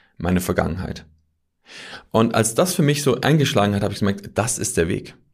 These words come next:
Das ist der Weg von Selbstführung. Denn wir alle haben diese Dinge. Wir alle haben Erfahrungen gemacht. Wir alle haben Schmerz, den wir mit uns rumtragen. Auf eine oder andere Art und Weise. Doch wenn wir immer nur in den Schmerz gehen,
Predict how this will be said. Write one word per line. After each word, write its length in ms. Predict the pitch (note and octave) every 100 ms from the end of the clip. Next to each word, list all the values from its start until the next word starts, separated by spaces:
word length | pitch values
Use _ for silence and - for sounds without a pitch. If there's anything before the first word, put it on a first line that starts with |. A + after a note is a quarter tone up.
| -
Das 180 | C#3 F#3
ist 140 | F#3
der 100 | A2+
Weg 160 | A#2 A#2
von 380 | - G2 F#2 - -
Selbstführung. 880 | - G2+ A#2 - - - D#2 - - -
Denn 260 | A2+ A#2 - - -
wir 260 | A#2+ A#2+
alle 300 | A#2 E3 A#2+
haben 220 | F#2+ F2
diese 200 | - -
Dinge. 300 | - - - - _ _ -
Wir 160 | G2
alle 300 | - D3+ B2+
haben 480 | A2+ G2+ G2 F#2+ - - -
Erfahrungen 540 | - G2+ G2+ G2 G2
gemacht. 300 | F2+ C2+ -
Wir 80 | D#2
alle 140 | C#3 B2
haben 120 | G2+
Schmerz, 440 | - G2+ G2+ G#2
den 100 | G2
wir 80 | F#2
mit 100 | F#2
uns 160 | F#2 -
rumtragen. 500 | - - - A2 -
Auf 280 | - -
eine 200 | B2 D3+
oder 200 | C#3 B2+
andere 280 | A2 B2 G#2
Art 220 | F2+ G2+
und 100 | F#2
Weise. 460 | F2+ D2+ F2+ - - _ _ - - - - -
Doch 260 | A2 A2+ -
wenn 380 | - F#2+ B2 F3
wir 100 | D#3+
immer 160 | D3+ C#3+
nur 220 | C3+ C3+
in 180 | - A#2
den 120 | A2
Schmerz 500 | - A#2+ C#3+ D#3+ -
gehen, 720 | A2 G2 G#2 C3+ - - _